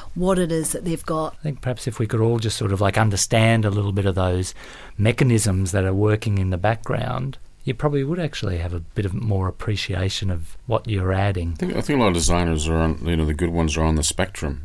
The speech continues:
Speaker 3: They, they do struggle with life. Uh, so maybe they're thinking that they're frauds, et cetera, but they kind of not quite understanding how they are adding value because they're thinking very differently. Or, I
Speaker 2: Mm.
Speaker 3: mean, I, I certainly find that.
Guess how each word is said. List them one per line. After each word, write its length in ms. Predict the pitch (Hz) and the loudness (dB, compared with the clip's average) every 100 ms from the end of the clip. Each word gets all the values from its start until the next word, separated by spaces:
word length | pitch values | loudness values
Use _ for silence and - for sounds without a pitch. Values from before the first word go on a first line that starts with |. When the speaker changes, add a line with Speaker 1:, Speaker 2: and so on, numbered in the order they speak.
| 78 | -4
Speaker 3:
They, 180 | 82 | -2
they 180 | 78 80 | 0 0
do 320 | 76 80 82 | 0 0 0
struggle 680 | 80 - 80 76 78 76 73 - | 0 -2 -2 0 0 -2 -2 -4
with 520 | 78 78 78 73 - - | 0 2 2 -2 -8 -8
life. 520 | 85 82 78 78 - - - | -2 0 2 0 -4 -12 -6
Uh, 300 | 76 78 80 | 0 2 2
so 180 | - 95 | 2 2
maybe 300 | 92 90 85 | 4 4 4
they're 140 | 85 | 2
thinking 360 | 78 87 76 82 | 2 -2 0 0
that 140 | 80 | 0
they're 240 | 65 80 78 | 0 2 0
frauds, 560 | 78 - 82 82 78 | -2 2 4 4 2
et 60 | - | 0
cetera, 440 | - 76 - 80 | 0 -2 0 -2
but 200 | 76 80 | 0 -2
they 160 | 80 82 | 0 -4
kind 240 | - 87 | -2 0
of 180 | 78 - - - - - - | 0 -2 -8 -8 -6 -4 0
not 160 | 98 - | 0 2
quite 140 | 85 | 0
understanding 460 | 82 80 87 82 78 | 0 0 0 0 2
how 200 | 80 82 | 2 2
they 160 | 82 | 4
are 240 | 80 80 85 | 4 4 2
adding 320 | 80 80 80 | 2 2 0
value 360 | 78 78 98 107 | 2 2 0 -2
because 320 | 82 85 76 | -4 -2 0
they're 160 | 80 | 0
thinking 420 | 78 85 78 78 76 | 0 -2 -2 -2 0
very 220 | 80 73 | 0 0
differently. 500 | 76 73 78 104 113 - - | -2 -2 -2 -4 -6 -10 -4
Or, 180 | 78 | -2
I 100 | 50 | 0
Speaker 2:
Mm. 40 | 80 | 0
Speaker 3:
mean, 140 | 78 | 2
I, 160 | 82 78 - | 2 0 -2
I 80 | 82 | -2
certainly 320 | 78 67 69 | -2 -2 -4
find 280 | - 69 71 | -4 -2 -2
that. 180 | 78 - | -2 -4